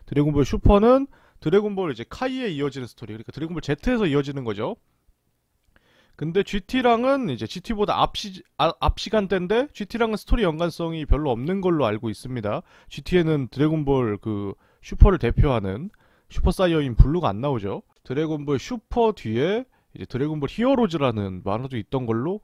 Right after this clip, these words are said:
기억을 합니다. 근데 드래곤볼 히어로즈 같은 거는 이제 게임을 기반으로 해서 나왔다는 걸로 알고 있어요. 그렇게 해서 여러 가지 드래곤볼 시리즈가 있는데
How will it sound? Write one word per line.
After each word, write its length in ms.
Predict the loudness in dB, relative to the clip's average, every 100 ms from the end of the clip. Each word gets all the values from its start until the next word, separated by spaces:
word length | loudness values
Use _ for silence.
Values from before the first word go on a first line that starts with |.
| _
기억을 320 | -6 -6 -4
합니다. 500 | -4 0 0 -2 -8 -12
근데 280 | -10 -8 -8
드래곤볼 420 | -6 -6 -6 -6
히어로즈 440 | -2 0 0 -2
같은 280 | -6 -6 -8
거는 200 | -8 -8
이제 120 | -10 -8
게임을 720 | -4 -2 0 2 2 2 0
기반으로 460 | -4 -4 -2 -2 -6
해서 300 | -4 -6 -8 _ -14
나왔다는 500 | -8 -8 -8 -10 -8
걸로 160 | -8
알고 220 | -8 -8 -8
있어요. 480 | -6 -6 -4 -6 -10 -20 _ -20 -20 -20 -14
그렇게 260 | -10 -2 0
해서 160 | 4
여러 200 | 4 6
가지 720 | 4 2 2 2 2 2 2 0
드래곤볼 360 | -2 -2 -4
시리즈가 340 | -4 -2 2 2
있는데 380 | 2 0 -2